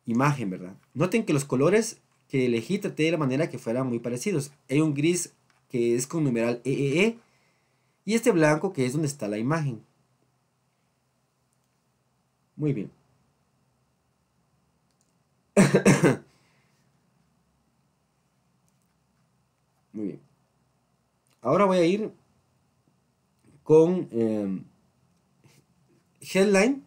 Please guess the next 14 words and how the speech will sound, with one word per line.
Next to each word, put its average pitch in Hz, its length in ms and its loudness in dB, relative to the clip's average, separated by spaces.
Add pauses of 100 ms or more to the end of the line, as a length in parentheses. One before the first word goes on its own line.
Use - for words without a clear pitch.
(140)
que 135 220 2
es 139 100 -2
este 143 480 -2
elemento 127 420 -2
que - 80 -12
está - 160 -8
acá. 190 300 -2 (4000)
Y 135 80 -6
le 139 100 2
voy 139 140 2
a 143 100 0
poner 127 340 -2 (1400)
numeral 151 680 4
headline, 156 560 2